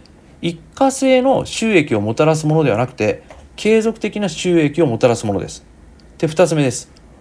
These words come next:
ほぼ労力をかけることなく、利権のような形で報酬を獲得することができるようになります。で、三つ目です。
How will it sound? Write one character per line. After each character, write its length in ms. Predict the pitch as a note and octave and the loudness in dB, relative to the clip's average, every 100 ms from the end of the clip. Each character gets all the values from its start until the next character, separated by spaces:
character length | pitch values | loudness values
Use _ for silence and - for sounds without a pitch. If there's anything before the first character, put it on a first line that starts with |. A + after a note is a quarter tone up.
| - | -20
ほ 160 | - C#4 | -2 2
ぼ 280 | C4 - - | 4 2 -2
労 300 | C3+ A3 C4 | 2 4 4
力 240 | G#3+ C#3+ | 2 -2
を 60 | G#2+ | -4
か 160 | - - | -6 -2
け 100 | F#3 | -2
る 80 | |
こ 140 | D3 G#2 | -2 -6
と 80 | G2 | -4
な 120 | G2+ | -4
く、 300 | A#2 G#2+ - - - | -2 -2 -2 -16 -12
利 200 | A#2 D#3 | -4 -2
権 200 | D#3 A#3+ | 0 0
の 60 | C4+ | 2
よ 80 | B3+ | 0
う 20 | |
な 80 | D#3 | 0
形 380 | E3 G3 F#3+ | -4 -6 -4
で 60 | A3 | -6
報 200 | D#3 E3 | 0 2
酬 320 | E3 D#3 F3 | 2 0 2
を 200 | G3 - - - - - - - | 2 0 -10 -20 -20 -20 -20 -12
獲 220 | D3+ - | -10 -4
得 180 | E3 D3+ | -4 -4
す 140 | - | -4
る 80 | D#3 | -2
こ 80 | D#3+ | 0
と 80 | |
が 120 | D3+ G2 | 0 0
で 120 | A2+ | -2
き 80 | C#3 | -2
る 80 | |
よ 60 | F#2+ | -4
う 20 | |
に 20 | |
な 40 | D#2+ | -6
り 40 | |
ま 60 | - | -12
す。 160 | - - - | -16 -18 -4
で、 100 | D#3+ | -2
三 140 | C#3+ | 0
つ 100 | C#3+ | 0
目 60 | D3 | 0
で 80 | G2 | -2
す。 200 | - | -8